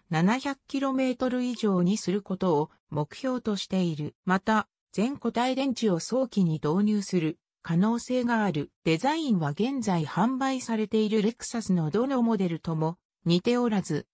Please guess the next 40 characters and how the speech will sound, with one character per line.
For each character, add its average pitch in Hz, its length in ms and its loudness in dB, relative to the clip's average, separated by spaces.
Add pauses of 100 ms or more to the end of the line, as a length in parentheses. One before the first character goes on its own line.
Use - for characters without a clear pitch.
(140)
イ 240 240 2
ー - 20 -2
ブ 277 120 0
イ 262 80 -2
で 185 140 2
あ 156 120 -2
り 202 120 2
な 233 140 2
が 190 100 2
ら 143 160 0
長 147 320 0
い 233 80 2
ボ 170 160 0
ン 226 100 2
ネ 220 120 4
ッ 202 120 -2
ト 165 140 0
を 156 80 0
特 - 260 -12
徴 196 260 0
と 180 160 -4
し、 139 240 -8 (100)
キ - 100 -6
ャ 277 80 0
ビ 311 140 -2
ン 233 80 -2
と 180 140 0
リ 220 120 2
ア 208 80 4
の 170 120 2
間 170 300 0
に 170 220 0 (260)
特 - 240 -4
徴 277 240 -2
的 269 240 -6
な 262 140 -2
シ 247 200 -4
ル 262 140 0
エ 214 100 2
ッ 180 60 -4